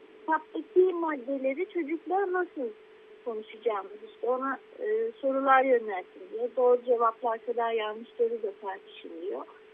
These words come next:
E, ve küçük bir böyle, e, bütün kitabı özetleyen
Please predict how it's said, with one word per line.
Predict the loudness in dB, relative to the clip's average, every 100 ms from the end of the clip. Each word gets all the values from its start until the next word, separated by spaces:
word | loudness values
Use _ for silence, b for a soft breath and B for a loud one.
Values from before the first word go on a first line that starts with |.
| -20 -6 0
E, |
ve | 2 2 -2 -10
küçük | -14 -16 -10
bir | -6 0
böyle, | 2 2 -2 -4 -8
e, | -6 -6 -6 -12 -16 -20 -20 -10
bütün | -8 -4 -4
kitabı | -4 -4 0 4
özetleyen | 4 4 -2 -4 -2 4 6 6